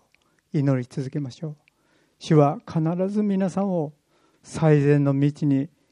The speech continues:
一歩一歩照らして導いてくださる素晴らしいお方です。お祈りをいたします。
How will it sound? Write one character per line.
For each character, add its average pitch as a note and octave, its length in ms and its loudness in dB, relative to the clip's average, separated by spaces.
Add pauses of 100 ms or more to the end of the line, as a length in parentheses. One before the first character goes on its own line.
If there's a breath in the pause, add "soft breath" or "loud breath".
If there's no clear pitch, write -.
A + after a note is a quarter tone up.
(200)
一 G3+ 120 0
歩 G#3+ 380 4
一 G3 80 0
歩 G#3 260 -2
照 F3 160 -4
ら D#3+ 160 -2
し - 140 -16
て F#3 260 -4 (280)
導 C#3 400 -4
い B2+ 40 -10
て C3+ 120 -6
く C#3+ 100 -8
だ B2+ 100 -6
さ C3+ 160 -8
る B2+ 160 -10 (380)
素 - 180 -6
晴 D#3 160 0
ら D3+ 80 -4
し - 160 -12
い F#3 80 -2
お D#3 100 -2
方 C#3+ 240 -10
で C3 120 -20
す。 - 220 -20 (360)
お C#3 100 2
祈 C3+ 220 2
り B2 60 0
を - 20 -2
い B2 60 -6
た C3 100 -10
し - 160 -16
ま C#3+ 100 -20
す。 - 220 -20